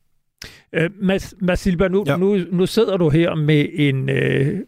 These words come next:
Speaker 1: med en politiker. Øh, man kan jo fristes til at spørge, mangler der en sammenhæng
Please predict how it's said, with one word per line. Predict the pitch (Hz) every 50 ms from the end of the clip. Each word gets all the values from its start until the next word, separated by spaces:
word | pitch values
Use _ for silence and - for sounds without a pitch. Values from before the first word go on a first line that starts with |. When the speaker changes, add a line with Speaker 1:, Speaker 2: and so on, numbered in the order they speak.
| - - - -
Speaker 1:
med | 160 156 143 151 151 214 233
en | 208 147 139 135 131 127 117 135 - _ _ - - -
politiker. | - 185 160 143 156 156 156 - 131 165 147 123 131 - - _ _ - -
Øh, | - - 208 - 208 202 - -
man | 165 165 165 165 151 - _ - -
kan | 190
jo | 190 156
fristes | 196 185 202 - 269 196
til | - 214
at | 190 -
spørge, | - - 160 147 160 170 180 202 - - - -
mangler | 160 165 160 160 170 196 214 208 196
der | 190
en | 175 151 151
sammenhæng | - - 180 175 220 269 294 262 233 202 175 147 139 151